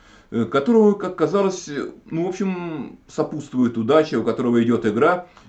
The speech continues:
И мы надеялись после вчерашней партии, сейчас мы ее посмотрим, концовку этой партии, что Петру удастся без особых хлопот,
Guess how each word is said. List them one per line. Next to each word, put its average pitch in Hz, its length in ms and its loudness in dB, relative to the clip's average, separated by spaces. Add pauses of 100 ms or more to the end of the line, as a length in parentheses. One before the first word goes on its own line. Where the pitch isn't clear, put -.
(120)
И 151 380 -4 (600)
мы 131 500 -2
надеялись 139 800 -2
после 110 500 0 (280)
вчерашней 113 460 0
партии, 92 500 -4
сейчас - 220 -16
мы 92 100 -10
ее 92 220 -10 (160)
посмотрим, 113 460 -6
концовку - 420 -12
этой - 160 -12
партии, 151 440 -6 (300)
что 160 320 -2
Петру 143 420 -4
удастся 123 520 -2
без 120 240 -2
особых - 400 -8
хлопот, 120 440 -6